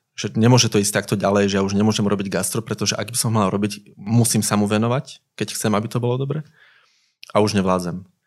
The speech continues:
Tak som začal hľadať nejakú alternatívu, lenže my sme nemali žiadnu vtedy. Nemohli sme to len tak zavrieť a,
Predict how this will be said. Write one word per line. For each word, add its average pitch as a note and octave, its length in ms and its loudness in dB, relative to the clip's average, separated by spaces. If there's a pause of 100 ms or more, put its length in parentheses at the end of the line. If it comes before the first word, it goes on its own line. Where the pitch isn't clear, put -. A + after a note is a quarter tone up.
(260)
Tak - 160 -4
som G#2+ 80 2
začal A#2 240 2
hľadať A2+ 180 2
nejakú G2+ 220 0
alternatívu, G#2+ 640 -2
lenže G#2 160 -2
my G#2 80 0
sme G#2+ 160 0
nemali G#2 240 0
žiadnu G2+ 400 0
vtedy. - 400 -10 (240)
Nemohli A2+ 320 4
sme G2+ 160 2
to G2+ 160 0
len G2 160 0
tak G2 80 -2
zavrieť A2 640 0
a, - 80 -4